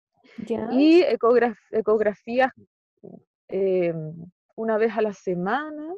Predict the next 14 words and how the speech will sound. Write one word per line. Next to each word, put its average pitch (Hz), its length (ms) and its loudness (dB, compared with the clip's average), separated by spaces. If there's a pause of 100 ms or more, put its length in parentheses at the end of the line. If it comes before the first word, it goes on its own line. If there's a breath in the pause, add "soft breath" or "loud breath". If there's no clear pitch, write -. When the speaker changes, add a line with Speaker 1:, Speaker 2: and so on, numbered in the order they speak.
(840)
Speaker 2:
eh, 196 580 -6 (220)
pa' 208 120 0
ver 214 140 0
si - 160 -12
crecía. 226 560 -4 (1160)
Y, 214 600 -8 (100)
y 226 120 -2
las 226 180 4
ecos 320 200 2
estaban 320 500 2
bien, 269 340 0
la, 240 160 4
la 208 120 4
Doppler, 202 380 2